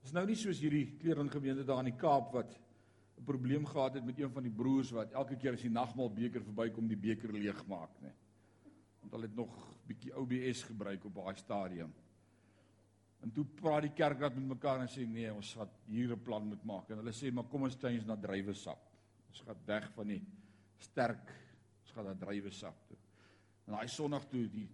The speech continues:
nagmaal bedien word, toe sien die pastoor, daai broer lyk nie gelukkig nie. <laughs> Hy drink nie so baie soos altyd van die beker nie. En toe hy buite kom en die pastoor groet almal soos hulle uitkom, en die broer kom buitekant, toe sê hy,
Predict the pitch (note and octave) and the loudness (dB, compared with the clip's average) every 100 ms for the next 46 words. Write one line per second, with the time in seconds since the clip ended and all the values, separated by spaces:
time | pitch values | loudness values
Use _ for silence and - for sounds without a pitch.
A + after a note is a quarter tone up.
0 | - G#2 B2 B2+ C3+ A#2 A2+ G#2 B2+ A#2 | -4 -2 -2 -2 -4 -4 -4 0 0 0
1 | B2+ C3 A2 - - _ _ _ _ _ | 2 0 -2 -14 -20 _ _ _ _ _
2 | - - C#3+ - B2 - B2 G#2+ G#2 A2+ | -12 -6 -6 -6 -12 -8 -6 -4 -4 -2
3 | B2+ B2 A2 - - G2+ F2+ F#2+ D#2+ - | -2 -2 -4 -6 -6 -6 -4 -8 -10 -12
4 | D2 - - F2+ - - - - - _ | -16 -16 -14 -16 -16 -20 -20 -20 -20 _
5 | _ _ _ _ _ _ - - F#2+ G2+ | _ _ _ _ _ _ -20 -14 -10 -8
6 | A2+ D3 D#3+ B2 F#2+ G#2+ G#2 G#2 F#2+ G#2+ | -6 -4 -4 -2 0 0 -2 -6 -6 -4
7 | A#2 G2 G#2 G2 F2 F#2+ D#2 E2+ D#2+ F2 | -4 -6 -8 -6 -4 -4 -4 -12 -10 -12
8 | E2+ G2+ G2 G2+ B2+ B2+ B2 B2 A#2 A#2 | -10 -10 -8 -6 -6 -8 -4 -4 -4 -8
9 | A#2 D#3 D3 - C#3 - C#3 C3+ A#2+ A#2+ | -12 -8 -8 -8 -10 -8 -6 -6 -6 -6
10 | B2+ C#3+ C#3+ - C#3+ A#2+ - - - - | -4 0 0 6 6 4 -4 -18 -20 -20
11 | - - F#2+ G#2+ C3 C#3+ D3+ B2+ A#2+ B2+ | -18 -12 -8 2 4 6 4 2 2 0
12 | D3 C#3 A#2+ A2+ B2 - C3+ A#2+ | 0 -2 -2 -4 -6 -4 -4 -4